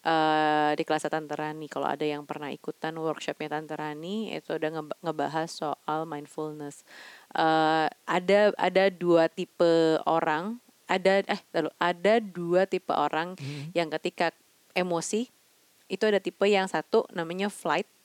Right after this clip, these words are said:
Speaker 1: eh, kok flight sih?
Speaker 2: Oh, fight.
Speaker 1: Fight, sama yang satu lagi flight.
Speaker 2: Flight,
Speaker 1: Iya, benar
Speaker 2: heeh.
Speaker 1: ya, fight
Speaker 2: Fight
Speaker 1: dan
Speaker 2: or flight,
Speaker 1: heeh,
Speaker 2: heeh.
Speaker 1: fight or flight. Ada orang yang kalau fight, fight itu dalam artian ketika ketemu masalah atau
Speaker 2: Hmm.
Speaker 1: emosi itu langsung kayak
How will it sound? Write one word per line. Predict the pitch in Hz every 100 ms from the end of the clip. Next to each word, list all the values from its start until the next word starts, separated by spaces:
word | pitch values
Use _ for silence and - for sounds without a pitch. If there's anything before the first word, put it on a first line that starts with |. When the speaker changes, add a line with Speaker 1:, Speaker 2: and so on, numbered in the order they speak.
| -
Speaker 1:
eh, | 196 170
kok | 208 165
flight | 127 127 127 127
sih? | 127
Speaker 2:
Oh, | 127 -
fight. | 147 139 147 -
Speaker 1:
Fight, | - 185 165 233 _ _ - _ -
sama | - 180 208
yang | 190
satu | 175
lagi | 190 247
flight. | - 175 180
Speaker 2:
Flight, | 131 120 117
Speaker 1:
Iya, | - 131
benar | - 151
Speaker 2:
heeh. | 151
Speaker 1:
ya, |
fight | 156 151
Speaker 2:
Fight | 151
Speaker 1:
dan | 139
Speaker 2:
or | 143
flight, | - 131 113
Speaker 1:
heeh, | 175
Speaker 2:
heeh. | 165 156 147
Speaker 1:
fight | 160 160
or | 160
flight. | 156 147 - - - -
Ada | - 202 240
orang | 247 247 254
yang | 247
kalau | 220 196 165
fight, | - 208 214 _ _ _ _ _
fight | - 214
itu | 269
dalam | 240 180
artian | 175 - 190 220
ketika | - 196 185 180 180 160 160
ketemu | 165 175 175
masalah | 170 165 - 156 156 196 208
atau | -
Speaker 2:
Hmm. | 156
Speaker 1:
emosi | 165 160 208
itu | 185
langsung | 233 208 185 180 180
kayak | 165 156